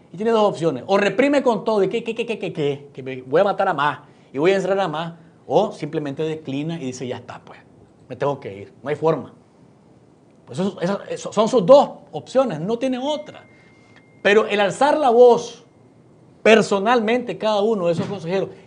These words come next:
que representan un enorme capital cada uno para Nicaragua, pero no solamente eso,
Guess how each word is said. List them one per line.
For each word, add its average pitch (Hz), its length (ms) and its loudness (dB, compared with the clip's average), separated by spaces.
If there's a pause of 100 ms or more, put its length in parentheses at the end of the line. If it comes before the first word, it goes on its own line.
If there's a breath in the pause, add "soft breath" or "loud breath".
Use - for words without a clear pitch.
que 208 100 6
representan 214 640 0
un 240 140 0
enorme 262 420 6
capital 190 460 -2
cada 175 240 -2
uno 175 260 -2
para 156 160 -8
Nicaragua, 139 640 -12 (440 soft breath)
pero 175 120 -2
no 233 60 -2
solamente 254 540 0
eso, 120 260 -4